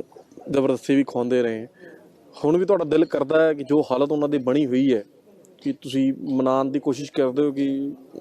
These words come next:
ਖਾ ਲੈ ਜਾਂ ਮਰਨ ਵਰਤ ਤੋੜ ਦੇ ਜਾਂ, ਜਾਂ ਘੱਟੋ ਘੱਟ ਟ੍ਰੀਟਮੈਂਟ ਹੀ ਲੈ ਲੈਣ,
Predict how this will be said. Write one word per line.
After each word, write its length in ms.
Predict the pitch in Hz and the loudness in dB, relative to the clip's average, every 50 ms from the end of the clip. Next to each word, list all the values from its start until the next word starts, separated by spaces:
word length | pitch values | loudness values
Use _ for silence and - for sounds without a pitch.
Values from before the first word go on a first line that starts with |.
| - 120 - - - | -6 -6 -6 -8 -8
ਖਾ 200 | - - 127 131 | -4 0 2 4
ਲੈ 200 | 131 127 123 127 - - _ _ _ _ _ _ - - - - - - - - - | 4 4 2 0 -4 -10 _ _ _ _ _ _ -20 -20 -20 -20 -20 -20 -10 -2 0
ਜਾਂ 140 | 127 127 | 0 0
ਮਰਨ 320 | 123 127 131 131 127 127 135 | 2 0 -2 0 0 0 0
ਵਰਤ 160 | 135 127 - - - | 0 -2 -2 -4 -2
ਤੋੜ 200 | 147 139 131 123 | 0 2 2 2
ਦੇ 260 | 123 131 131 131 127 | 2 2 2 2 2
ਜਾਂ, 320 | 127 127 127 127 123 123 - - - - - - 139 | 2 2 4 4 2 0 -2 -4 -12 -20 -4 -2 0
ਜਾਂ 100 | 147 143 | 0 0
ਘੱਟੋ 320 | - - - - 151 147 | -2 -4 -4 -2 0 0
ਘੱਟ 80 | 151 135 - | -2 -2 0
ਟ੍ਰੀਟਮੈਂਟ 380 | - 156 165 147 170 190 185 180 | 0 0 0 2 0 0 2 2
ਹੀ 60 | 175 | 4
ਲੈ 120 | 147 143 | 4 4
ਲੈਣ, 160 | 139 135 127 | 2 2 0